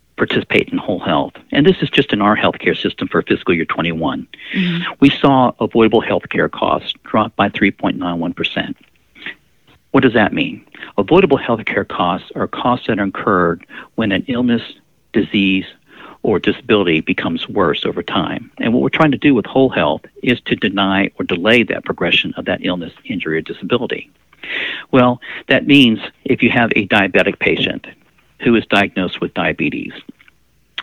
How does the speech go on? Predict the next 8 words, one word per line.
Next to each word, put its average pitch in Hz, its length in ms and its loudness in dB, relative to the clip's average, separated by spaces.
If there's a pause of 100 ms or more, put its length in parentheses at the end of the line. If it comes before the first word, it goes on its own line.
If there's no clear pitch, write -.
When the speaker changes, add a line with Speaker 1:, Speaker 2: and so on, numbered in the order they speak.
Speaker 1:
and 120 340 2 (640)
typically 127 580 4 (220)
they're 131 100 4
in 120 60 4
the 104 80 2
lower 92 240 2
price 87 300 0
car-, - 260 -2